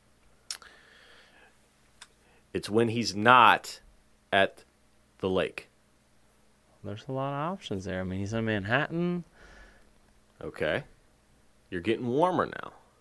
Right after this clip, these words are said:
Speaker 2: Or when he was in space. Oh,
Speaker 1: No,
Speaker 2: you,
Speaker 1: now
Speaker 2: you
Speaker 1: you're
Speaker 2: talking
Speaker 1: way
Speaker 2: about
Speaker 1: cold.
Speaker 2: the nitroglycerin?
Speaker 1: No. Now, I'll give you another hint.
Speaker 2: Okay.
Speaker 1: This was a, made into a very popular little meme on the internet for a while.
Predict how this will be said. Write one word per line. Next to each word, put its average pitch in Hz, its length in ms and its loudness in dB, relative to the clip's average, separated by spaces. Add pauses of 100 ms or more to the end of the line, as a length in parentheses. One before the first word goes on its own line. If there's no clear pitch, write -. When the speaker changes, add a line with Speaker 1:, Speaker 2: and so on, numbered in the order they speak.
(220)
Speaker 2:
Or 104 180 6
when 104 100 2
he 98 80 0
was 90 120 -4
in 98 120 -2
space. 92 680 0
Oh, 117 140 2
Speaker 1:
No, 95 120 2
Speaker 2:
you, 120 80 2
Speaker 1:
now - 100 0
Speaker 2:
you 101 60 8
Speaker 1:
you're 127 60 4
Speaker 2:
talking 147 180 6
Speaker 1:
way 107 60 8
Speaker 2:
about 131 140 6
Speaker 1:
cold. 120 140 8
Speaker 2:
the 113 40 6
nitroglycerin? 120 800 2 (440)
Speaker 1:
No. 85 640 -10 (2500)
Now, 85 160 -6
I'll 82 60 -6
give 98 160 -4
you 127 100 2
another 170 300 4
hint. 85 180 -6 (640)
Speaker 2:
Okay. 95 360 -6 (220)
Speaker 1:
This 123 240 -10
was 135 400 -2 (140)
a, 104 400 0
made 127 260 2
into 123 540 -4
a 101 220 -2
very 139 300 0
popular 110 880 -2
little 104 360 -2
meme 98 500 -6
on 87 120 -4
the 80 60 -8
internet 76 440 -10
for - 160 -14
a 50 60 -12
while. - 340 -12